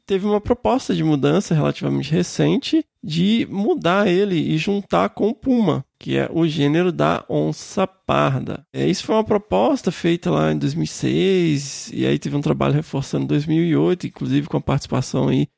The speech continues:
de renomados pesquisadores brasileiros. Mas logo depois começaram a haver vários questionamentos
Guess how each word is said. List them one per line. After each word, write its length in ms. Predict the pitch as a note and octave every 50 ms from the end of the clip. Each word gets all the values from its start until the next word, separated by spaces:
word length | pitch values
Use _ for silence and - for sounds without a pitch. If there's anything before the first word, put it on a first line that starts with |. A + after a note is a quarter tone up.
| _ _
de 480 | - - D3+ C3+ C#3 D3 E3 F3 - - -
renomados 600 | - - B2 B2+ D3 C#3 B2+ B2 C3 C#3+ D3+ C#3+
pesquisadores 840 | - E3 C3+ - - C#3+ C#3 C3+ C3 C3+ C3+ B2+ C3 C3+ - - -
brasileiros. 1040 | - - - C#3+ E3 F3 F3 D#3+ F3 F3+ E3 D#3 E3 F#3 G#3 G#3+ F3+ C3+ A#2+ - _ _ _ _ _ _
Mas 360 | - A3 A3 A#3 B3 C4 A#3+
logo 220 | A3+ A#3 A3+ A#3 A3+
depois 500 | B3+ A#3+ - - G3+ F#3+ G#3 A3+ B3 -
começaram 400 | - G#3+ G3 F#3+ - G#3 F#3+ F#3+
a 20 |
haver 160 | F#3 F3+ F#3
vários 440 | F3+ F3 F3 F3 F#3+ G3 - - -
questionamentos 1040 | - - E3+ D#3+ - - E3+ F3 F3 D#3+ C#3 C3+ C#3+ D#3+ F#3 - - A3 G3+ G3 -